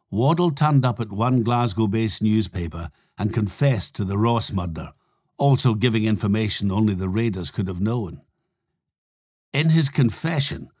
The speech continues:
Waddle accurately described the interior of Abraham Ross's home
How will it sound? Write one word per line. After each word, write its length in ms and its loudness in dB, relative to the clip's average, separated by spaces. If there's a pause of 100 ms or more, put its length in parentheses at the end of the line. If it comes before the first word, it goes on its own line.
(460)
Waddle 420 2
accurately 680 0
described 560 0
the 120 0
interior 640 0
of 160 -4
Abraham 560 -2
Ross's 420 -2
home 440 -4